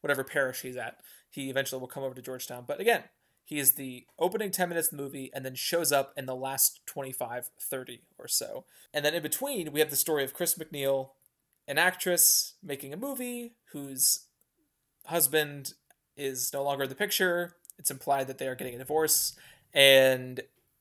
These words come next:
her daughter <laughs> is, of course, possessed by this demon, and she has to figure out what's going on and how to save her daughter. And Jason Miller plays Father Karras, who is a priest experiencing a crisis of faith.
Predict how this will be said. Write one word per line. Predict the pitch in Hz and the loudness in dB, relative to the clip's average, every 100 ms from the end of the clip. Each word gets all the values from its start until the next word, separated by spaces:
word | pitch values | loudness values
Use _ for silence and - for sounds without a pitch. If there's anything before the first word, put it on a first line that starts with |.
| - | -14
her | - 139 131 | -4 -2 -2
daughter | 123 190 240 160 135 | 2 4 6 4 2
<laughs> | 139 | 2
is, | 151 147 | 2 2
of | - | 2
course, | 139 131 - | -2 2 2
possessed | - 147 127 - - | 0 -4 -4 -4 -4
by | |
this | 123 131 | -6 -8
demon, | - - 160 - - _ - | -10 -14 -18 -20 -20 _ -8
and | |
she | - 175 | -4 -2
has | 170 | -2
to | |
figure | - 135 135 | -4 -6 -6
out | 127 | -6
what's | 131 | -6
going | 139 131 127 | -4 -6 -8
on | 135 170 | -10 -10
and | 143 | -8
how | |
to | 131 | -2
save | - 131 | -2 -2
her | 127 | -8
daughter. | 120 123 202 _ _ _ - | -12 -12 -14 _ _ _ 4
And | 143 139 135 135 131 - _ - - | 6 8 6 2 -4 -10 _ -20 -8
Jason | 156 131 135 | -4 -2 -2
Miller | 156 147 | 0 0
plays | 135 143 135 135 131 - | 0 2 2 2 -2 -4
Father | - 123 - | -4 -6 -6
Karras, | - 254 185 - - - - | 0 2 2 4 4 4 0
who | - 147 | -6 -2
is | 143 135 131 127 - | 0 0 0 -2 0
a | 131 127 123 - | -2 -2 -8 -8
priest | 233 233 - - | -4 0 0 -2
experiencing | - - 185 175 160 147 | -2 0 0 -2 -2 -4
a | 139 | -6
crisis | - - 185 190 175 | -8 -4 -2 0 -2
of | 175 | -2
faith. | 151 135 135 | -4 -4 -6